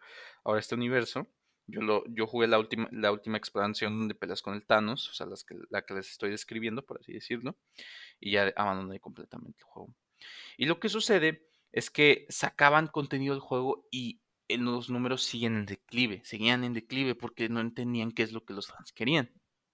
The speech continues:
Y Blizzard es un ejemplo claro en los M M Os de por qué no, o por qué es muy importante de seguir a tus fans y no solo de intentar hacer que un juego viva para siempre.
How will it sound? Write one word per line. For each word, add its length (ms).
Y 220
Blizzard 640
es 160
un 120
ejemplo 500
claro 280
en 80
los 220
M 160
M 180
Os 240
de 80
por 440
qué 180
no, 440
o 200
por 200
qué 140
es 80
muy 160
importante 720
de 80
seguir 280
a 60
tus 240
fans 420
y 100
no 120
solo 400
de 260
intentar 540
hacer 300
que 100
un 80
juego 420
viva 260
para 260
siempre. 420